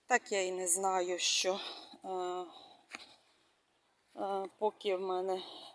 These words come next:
дерен під ящичком, е,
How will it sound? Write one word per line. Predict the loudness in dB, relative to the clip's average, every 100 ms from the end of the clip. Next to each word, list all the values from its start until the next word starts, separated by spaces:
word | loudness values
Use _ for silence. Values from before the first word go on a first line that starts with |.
| _ _ -20 -20 _
дерен | 6 8 10 8 4 -4 -2
під | -2 2 2 2 -12 _ _ _ _ _ _ _ _ _ -20 _
ящичком, | 8 10 10 6 4 0 4 6 6
е, | 2 -8 -10 -8 -2 -2 0 0 0 -2